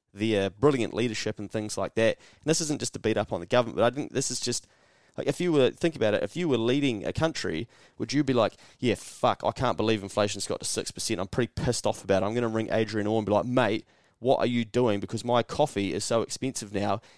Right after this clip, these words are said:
and the petrol that it cost me to get here, you know, it's, this is bullshit. We shouldn't be letting this happening, and we're letting Kiwis down, and people are losing money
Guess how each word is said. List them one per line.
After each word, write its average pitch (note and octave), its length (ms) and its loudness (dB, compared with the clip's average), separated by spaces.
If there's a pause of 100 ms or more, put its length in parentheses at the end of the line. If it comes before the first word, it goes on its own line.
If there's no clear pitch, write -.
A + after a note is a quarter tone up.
and A2+ 120 -4
the G#2+ 60 -4
petrol - 440 -2
that G#2 100 0
it - 80 -10
cost C3+ 260 -2
me G2+ 60 -4
to G2 80 -4
get C#3 220 -2
here, F2+ 340 -2 (420)
you G#2+ 80 -4
know, G2 140 0
it's, - 220 -2
this - 200 0
is A#2 80 -6
bullshit. C3+ 380 0
We F#2 80 -4
shouldn't C#3+ 240 -2
be A2+ 60 -2
letting A2+ 240 0
this F#2 160 -4
happening, A2+ 280 -2
and G#2+ 120 0
we're D#3+ 120 4
letting A#2 300 0
Kiwis G#2 380 -2
down, C#3 260 2
and G#2+ 100 -2
people C#3+ 280 -4
are G2+ 40 0
losing G#2+ 360 0
money A2+ 320 -2